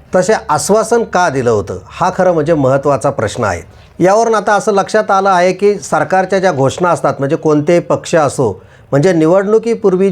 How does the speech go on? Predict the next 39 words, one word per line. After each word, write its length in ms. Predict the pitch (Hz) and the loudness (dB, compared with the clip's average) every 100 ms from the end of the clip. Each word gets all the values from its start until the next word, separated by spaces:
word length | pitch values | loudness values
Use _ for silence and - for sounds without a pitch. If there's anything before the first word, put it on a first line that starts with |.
| 135 | 0
जे 200 | 170 196 | 0 0
काही 220 | 226 226 | 2 0
घोषणा 400 | 170 160 156 175 | 2 -2 0 0
दिल्या 240 | 147 147 | 2 2
जातात 340 | 139 120 131 98 - - - | 0 0 -2 -4 -6 -20 -4
त्या 100 | 175 | -2
प्रत्यक्षात 680 | 180 175 160 - 196 185 202 185 - - | 0 -2 -2 0 -2 0 -2 -2 -8 -4
आणल्याच 460 | 143 165 190 185 | 0 2 2 0
पाहिजे 320 | 170 175 165 | 0 0 2
असं 300 | 165 139 196 190 - | 0 -2 -2 -2 -2
काही 240 | 147 180 | 0 2
नसतं. 420 | 185 156 - 117 - | 2 2 0 -2 0
आता 180 | 135 175 | -2 0
हे 200 | 156 160 | 2 4
यावरून 360 | 151 139 143 143 | 2 2 0 -2
सिद्ध 300 | 139 117 156 | -2 0 0
झालेलं 360 | 135 123 143 | 2 0 0
आहे 180 | 120 107 - - - - | 0 -2 -6 -18 -18 -4
आणि 200 | 170 190 | 2 4
याचा 360 | 175 165 196 196 139 | 4 2 0 -2 0
अनुभव 320 | 151 165 185 | 0 2 2
यापूर्वी 520 | 156 160 156 156 165 - | 2 0 0 0 0 0
अनेकदा 360 | 131 135 139 143 | -2 0 0 0
आलेला 340 | 123 117 147 | 0 0 0
आहे. 240 | 127 95 - - - - | 0 -4 -8 -20 -20 -6
केंद्रात 360 | 175 170 180 214 | -2 0 0 0
सुद्धा 340 | - 208 175 196 170 | -2 -4 0 0 0
अमित 260 | 135 151 185 185 | -2 0 0 0
शहा 200 | 190 175 | 0 2
यांना 220 | 160 165 | 2 0
कर्जमाफीबद्दल 960 | 156 165 151 165 160 147 156 147 131 143 | 0 0 2 2 0 0 0 0 2 2
विचारलं 420 | 139 - 156 151 | 2 0 0 0
होतं, 180 | 139 139 | 0 0
तेव्हा 260 | 143 143 151 | 0 2 2
त्यांनी 240 | 151 151 | 0 0
सांगितलं 420 | 143 147 170 180 | -2 0 0 2
होतं 180 | 175 190 | 2 0
की 60 | 160 | -2
हा 120 | 165 | 0